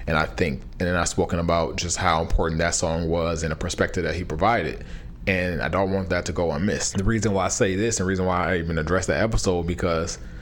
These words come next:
looking back on it and looking, listening to it, that episode may seem like a cry out to most.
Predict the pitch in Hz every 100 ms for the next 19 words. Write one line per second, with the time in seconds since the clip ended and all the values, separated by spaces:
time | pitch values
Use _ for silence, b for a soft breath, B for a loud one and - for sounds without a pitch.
0 | B B - - - - 107 110 101 98
1 | 104 110 107 104 90 82 95 95 80 80
2 | 92 - 101 98 107 107 101 101 113 123
3 | 123 - 117 98 95 101 104 101 - 101
4 | 101 98 95 85 - 95 98 95 - 92
5 | 92 101 107 - -